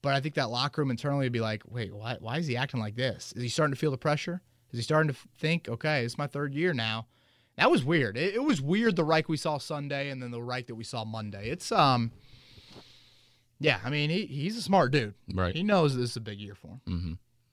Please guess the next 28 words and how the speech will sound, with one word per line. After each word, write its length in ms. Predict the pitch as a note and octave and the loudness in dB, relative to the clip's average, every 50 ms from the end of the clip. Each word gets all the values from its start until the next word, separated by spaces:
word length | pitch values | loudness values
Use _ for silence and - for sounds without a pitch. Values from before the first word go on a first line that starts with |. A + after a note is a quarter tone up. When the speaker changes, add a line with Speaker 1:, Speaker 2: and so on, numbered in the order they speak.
| _ _ _ _ _ _ _ _ _ _ _ _ _ _ _ _ - - | _ _ _ _ _ _ _ _ _ _ _ _ _ _ _ _ -2 0
Speaker 2:
Ice 220 | G#2+ A#2 A2+ - | 2 2 2 2
J 240 | - B2 A#2+ A#2+ A2+ | 2 4 4 4 6
has 180 | A2+ G#2 G2 - | 4 2 2 -2
two 220 | - - B2 A2 | -2 -2 -2 -2
quick 280 | - - - G#2+ - - | -2 0 -2 -2 0 0
ones 160 | G#2+ G2 - | -2 -2 -2
for 240 | - - G#2 G2+ G2 | -2 -2 0 2 4
you. 180 | G2 F#2+ F#2 F#2 - - _ - _ _ _ | 4 4 2 2 -2 -8 _ -20 _ _ _
With 120 | G2+ - | 0 4
how 100 | B2+ A2+ G#2+ | 4 6 6
Rivers 260 | G#2+ A#2+ B2+ C3 A2+ | 6 6 6 4 2
played, 360 | - - - A#2 A#2 A#2 A#2+ A2+ | 0 0 2 4 6 6 6 4
do 80 | G#2 | 4
you 80 | G2+ G2 | 2 2
expect 500 | F#2+ - - - - - G#2+ A2 - - - | 2 0 -4 -2 2 2 2 2 2 -2 -2
any 120 | G#2 G2 | 0 0
quarterback 360 | F2 - G#2+ G2+ F2+ F2 - - | 0 0 0 0 0 0 -2 -2
changes 560 | - - C3 C3+ C#3+ C3+ C3 C3+ C3 A#2 - | -2 0 0 2 2 2 0 0 0 -2 -2
if 160 | - F#2 - | -6 -8 -6
this 180 | - F2+ E2 - | -6 -6 -6 -6
persists, 580 | - - E2 - - - C3 B2+ A#2 - - - | -6 -6 -4 -2 0 2 2 2 2 0 -2 -2
either 260 | F2 G2+ F2 F2+ E2+ - | -2 0 0 0 -2 0
on 160 | - G2 G#2 G#2+ | 0 2 2 4
the 80 | G#2 | 4
roster 380 | G2 G2 F2+ G2 - - - F2+ | 4 4 4 2 2 0 -2 -4
or 180 | - E2+ F2 | -2 -2 -2
via 220 | E2 E2+ F2 F2 E2+ | -2 -2 -2 -2 -2
trade? 400 | - - - - - - - | -2 -4 -6 -6 -6 -8 -12